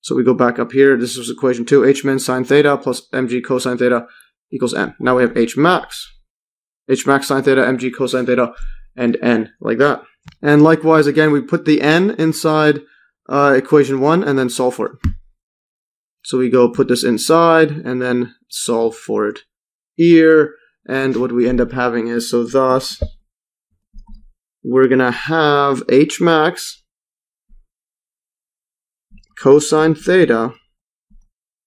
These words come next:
minus, uh, mu sub S, and then this is the N, is gonna be this right here, H max sine theta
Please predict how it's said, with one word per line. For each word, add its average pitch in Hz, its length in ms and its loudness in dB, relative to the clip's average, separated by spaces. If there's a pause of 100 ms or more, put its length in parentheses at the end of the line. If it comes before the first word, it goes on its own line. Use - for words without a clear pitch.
(360)
minus, 147 760 2
uh, 135 520 0
mu 135 340 0
sub 131 380 -2
S, 135 400 0
and 127 320 0
then 127 260 2
this 120 160 0
is 123 100 -2
the 113 140 0
N, 147 360 2 (580)
is 131 320 2
gonna 127 240 0
be 123 420 4
this 120 320 -4
right 117 140 0
here, 127 260 2
H 123 340 0
max 127 560 -2 (2000)
sine 131 560 0
theta 123 720 2